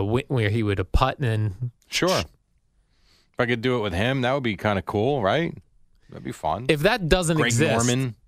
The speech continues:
Speaker 1: if that doesn't already exist,
Speaker 2: It should.
Speaker 1: you gotta get on that as a
Speaker 2: Yeah.
Speaker 1: business.
Speaker 2: There's the business. We link hack golfers to former pros.
Speaker 1: Yes.
Speaker 2: And the former pros, who, let's be honest, did not hit it big like these guys do,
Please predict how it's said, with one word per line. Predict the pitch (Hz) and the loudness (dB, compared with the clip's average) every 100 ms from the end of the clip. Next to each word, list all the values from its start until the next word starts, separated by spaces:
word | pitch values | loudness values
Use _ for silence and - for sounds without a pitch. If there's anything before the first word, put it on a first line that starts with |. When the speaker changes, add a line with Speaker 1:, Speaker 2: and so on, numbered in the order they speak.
| _ _ - | _ _ -2
Speaker 1:
if | 120 | 2
that | 131 170 151 | 2 0 2
doesn't | 156 143 139 | 2 4 4
already | 123 117 110 | 4 4 2
exist, | 98 107 98 98 | 2 2 2 0
Speaker 2:
It | 113 | 0
should. | - 147 80 | 2 0 0
Speaker 1:
you | 123 113 | 0 2
gotta | 113 98 | 2 2
get | 95 90 | 2 0
on | 87 80 | 0 -4
that | 82 - _ _ _ _ _ - | -12 -16 _ _ _ _ _ -2
as | 120 | 2
a | 107 | 2
Speaker 2:
Yeah. | 95 | 2
Speaker 1:
business. | 101 90 90 - - _ _ | 0 0 -2 -4 -12 _ _
Speaker 2:
There's | 139 139 | 0 2
the | 131 | 0
business. | 147 120 92 | 0 0 -4
We | 101 110 143 | -2 0 0
link | 139 131 127 - - | 0 0 0 -4 -12
hack | - - 123 131 - 117 | -12 0 0 0 -6 -2
golfers | 117 107 - 107 104 | 0 0 0 -2 0
to | - | -4
former | - 131 117 104 | -4 -2 0 -4
pros. | - 127 117 87 76 | -2 0 0 -2 -2
Speaker 1:
Yes. | 143 139 104 107 - - | 0 2 0 -2 -8 -4
Speaker 2:
And | 113 | -2
the | 113 | -2
former | - 135 131 | -2 0 0
pros, | - 151 131 | 0 0 0
who, | 180 | 0
let's | 208 | 0
be | - | 0
honest, | 233 220 101 - - | 0 0 -2 -6 -4
did | 143 | -2
not | 139 170 170 | 2 2 2
hit | 170 | 0
it | 185 139 | 0 -2
big | 160 127 98 92 | 0 0 -2 -4
like | 113 117 | -4 -2
these | 104 190 156 | 0 -2 2
guys | 123 95 90 | 0 0 -2
do, | - 90 87 | -2 -2 -2